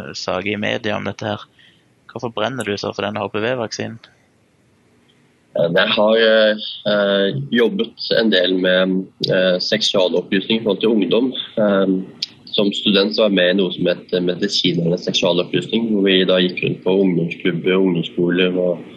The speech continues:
Speaker 2: også konfirmasjonsundervisning, og hadde undervisning om, eh, sex og samliv.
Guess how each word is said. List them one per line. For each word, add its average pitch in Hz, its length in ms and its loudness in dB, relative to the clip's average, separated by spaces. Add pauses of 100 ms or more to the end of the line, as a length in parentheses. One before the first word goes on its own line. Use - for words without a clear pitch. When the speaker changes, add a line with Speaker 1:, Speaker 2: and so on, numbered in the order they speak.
(500)
Speaker 2:
også - 240 -2
konfirmasjonsundervisning, 92 1040 0
og 92 240 2 (520)
hadde 104 200 4
undervisning 95 520 2
om, 90 320 2
eh, 92 300 4
sex 92 280 -6
og 98 100 -2
samliv. 104 320 2